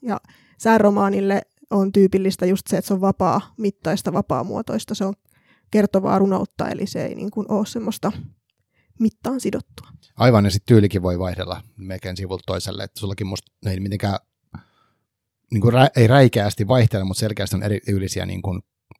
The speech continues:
Speaker 2: koko-, tai aukeamia tai sellaisia, että ne ei niin kuin mitenkään ole, että tää on just tällaista tiettyä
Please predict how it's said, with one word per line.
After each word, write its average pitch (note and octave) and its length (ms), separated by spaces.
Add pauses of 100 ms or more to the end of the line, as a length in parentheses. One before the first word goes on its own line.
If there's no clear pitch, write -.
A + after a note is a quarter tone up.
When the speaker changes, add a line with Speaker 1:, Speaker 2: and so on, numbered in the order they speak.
(140)
Speaker 2:
koko-, G#2 240 (140)
tai G#2+ 100 (120)
aukeamia F#2+ 520
tai F#2 160
sellaisia, F2+ 440
että F#2+ 120
ne F2+ 40
ei F2+ 140 (220)
niin F2+ 120
kuin F#2+ 100
mitenkään F2+ 420
ole, F#2 120
että - 100
tää F#2 120
on F2 80
just F2+ 220
tällaista F2 320
tiettyä - 360